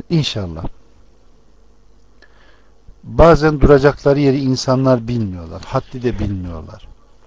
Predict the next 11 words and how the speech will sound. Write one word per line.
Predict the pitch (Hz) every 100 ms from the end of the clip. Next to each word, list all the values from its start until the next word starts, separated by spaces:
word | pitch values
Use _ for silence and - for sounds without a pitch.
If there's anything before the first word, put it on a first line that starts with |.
| - - -
Haddi | - 143 - 147 123
bildiğin | 123 127 120 165 160
zaman | 107 90 117 190 - - - - - -
ortada | 135 127 - 87 95
mesele | 117 - 104 127
kalmaz. | - 87 80 - - - - - - - - - - - - - - - -
Ama | 143 143
haddi | 160 - 143
aştığın | 139 143 - 165 165
zaman | 120 107 98 101
herkese | 139 143 - 98 98